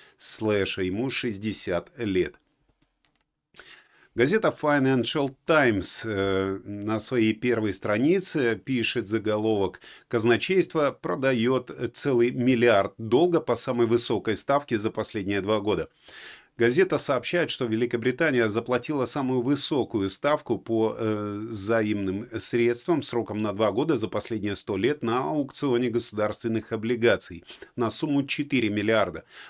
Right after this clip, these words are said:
поскольку последнее резкое повышение дохода от облигаций отражается на финансах правительства.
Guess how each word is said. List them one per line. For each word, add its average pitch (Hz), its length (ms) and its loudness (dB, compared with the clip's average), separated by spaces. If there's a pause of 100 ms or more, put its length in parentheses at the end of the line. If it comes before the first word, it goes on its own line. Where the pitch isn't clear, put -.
поскольку 170 440 0
последнее 131 720 2
резкое 120 380 0
повышение 101 640 -4
дохода 98 720 -2
от 101 320 -2
облигаций 104 560 -2
отражается 107 800 -2
на 101 280 -4
финансах 113 640 -4
правительства. 98 800 -6